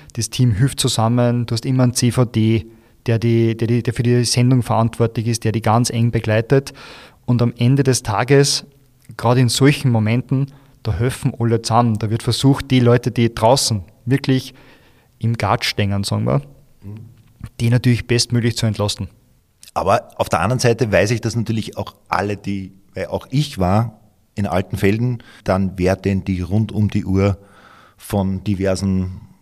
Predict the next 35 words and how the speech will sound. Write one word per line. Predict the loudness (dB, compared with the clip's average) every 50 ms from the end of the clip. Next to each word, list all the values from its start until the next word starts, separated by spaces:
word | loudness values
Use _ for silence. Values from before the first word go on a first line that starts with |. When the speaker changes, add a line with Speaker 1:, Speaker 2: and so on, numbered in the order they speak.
| _ _ -4
Speaker 2:
Desks | -2 -2 -2 -2 -4 -6 -6 -6
oder | -6 -6 -6
sowas, | -6 -4 -4 -6 -6 -6 -4
wir | -4 -4
brauchen | -4 -2 -4 -2 -2 -2 -2
das, | -2 -2 -4 -4 -6
habt | -6 -6 -4
ihr | -4 -2
das, | -2 -2 -2 -2
was | -6 -6 -8
ist | -8 -6 -6
das? | -6 -6 -6
Und | -6 -8 -8 -4 -4
diese | -4 -2 0 0
neue | 2 2 2 2
Nachricht | 0 0 -2 -2 -2 -6 -6 -6 -10
ist | -10 -8
gekommen | -6 -6 -4 -4 -6 -4 -4
und | -6
sowas, | -6 -6 -8 -8 -8
das | -8 -10 -10
heißt, | -12 -12 -14
du | -14
bist | -10 -10 -10 -10 -12 _ _ _ _ _ _
nonstop | -2 0 2 4 4 4 4 2 2 -2 -4 -2 0 0 0 -2 -6 -14 -8
am | -6 -4 -2
Laufen. | -2 -2 -2 -4 -6 -12 -14 -14 -12
Ich | -10 -10
hab | -10 -10 -6
genau, | -6 -4 -4 -4 -4
glaub | -2 -2 -2 0
ich, | 0 -2
kann | -2 -2 -2
mich | -2 -2
erinnern, | -2 -2 -2 0 0 -2 -2